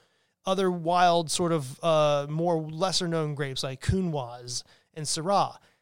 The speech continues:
But that's what, this wasn't done before, and he created something beautiful out of it. So if you get a chance, if you're in Napa, you should definitely go to the brandy library and get a whole historical lesson while drinking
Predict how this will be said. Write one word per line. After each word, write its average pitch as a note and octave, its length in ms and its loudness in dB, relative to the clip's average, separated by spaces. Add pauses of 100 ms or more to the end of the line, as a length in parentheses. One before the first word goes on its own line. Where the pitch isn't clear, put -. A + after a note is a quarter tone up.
(160)
But F#3 240 -4
that's G#3 380 0
what, A#3 180 -4
this A3 160 -2
wasn't A3+ 260 -2
done G#3 220 2
before, - 560 -10
and F#3+ 260 -4
he G3+ 160 -6
created G#3 440 -6
something F3 240 -4
beautiful E3 480 -8
out E3+ 180 0
of D3 80 -2
it. - 200 -20 (420)
So G3 140 -2
if D#3 100 -4
you D#3+ 60 -6
get A3+ 140 -4
a B3 60 -4
chance, G#3+ 440 0
if C#3+ 60 -8
you're F#3 140 -4
in G#3+ 80 2
Napa, G3+ 280 -2
you D#3+ 60 -4
should C#3+ 160 -8
definitely G#3+ 300 0
go G3+ 220 2
to F3 60 -2
the E3 80 -2
brandy F3 440 -2
library C#3+ 500 -4
and C#3+ 120 -6
get C#3+ 120 -6
a C3 80 -4
whole G3 560 0
historical E3 580 -4
lesson D#3 280 -2
while D3 120 -4
drinking D3+ 300 -8